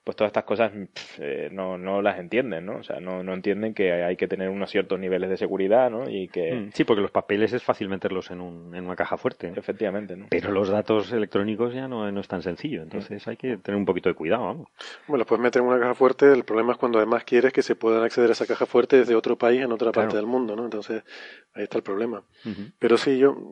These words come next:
Speaker 3: vamos, tengo la impresión de que no es una cuestión de, de costes o de no gastarse el dinero tal, sino de, de no entender el funcionamiento de,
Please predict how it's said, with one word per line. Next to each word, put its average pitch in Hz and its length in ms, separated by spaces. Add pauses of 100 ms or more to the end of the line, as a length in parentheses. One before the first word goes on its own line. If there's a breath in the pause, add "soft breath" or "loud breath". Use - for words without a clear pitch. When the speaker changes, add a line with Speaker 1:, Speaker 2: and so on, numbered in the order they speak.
(140)
Speaker 3:
vamos, 123 280
tengo 117 180
la 117 60
impresión 117 340
de 120 100
que 107 100
no 110 100
es 104 60
una 107 160
cuestión 110 420
de, 107 280 (280)
de 117 240
costes 107 580
o 104 120
de 104 120
no 110 120
gastarse 107 320
el 107 40
dinero 110 260
tal, 117 140
sino 120 220
de, 107 120 (360 loud breath)
de 113 140
no 120 100
entender 117 480 (160)
el 107 180
funcionamiento 107 720
de, 104 200